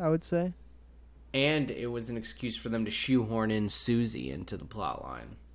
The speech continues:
Speaker 1: It's the only thing that keeps this episode from being a hundred percent throwaway is that we get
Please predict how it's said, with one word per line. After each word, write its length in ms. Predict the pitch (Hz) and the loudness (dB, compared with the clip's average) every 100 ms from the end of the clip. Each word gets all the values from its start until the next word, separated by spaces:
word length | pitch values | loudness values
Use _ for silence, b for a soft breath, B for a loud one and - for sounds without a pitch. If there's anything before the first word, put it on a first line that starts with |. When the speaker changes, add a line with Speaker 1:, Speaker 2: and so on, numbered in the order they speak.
| - - - 160 | -20 -20 -4 0
Speaker 1:
It's 160 | 151 | 4
the 120 | 170 165 | 8 10
only 220 | 170 170 | 10 6
thing 300 | - 180 170 | 4 2 4
that 120 | 160 | 2
keeps 280 | - 165 147 | 0 0 2
this 160 | 156 143 | 0 2
episode 540 | 151 147 - 151 147 | 0 0 2 2 2
from 200 | 143 143 | -2 -2
being 380 | 139 143 139 131 | 0 2 0 -2
a 100 | 104 | -2
hundred 340 | 113 175 165 151 | 2 4 4 2
percent 420 | 135 143 123 110 | 2 2 2 4
throwaway 540 | 143 127 123 123 123 | 4 6 6 4 4
is 120 | 127 | 2
that 200 | 139 123 | 2 2
we 100 | 131 | 2
get 180 | 127 131 | 0 -2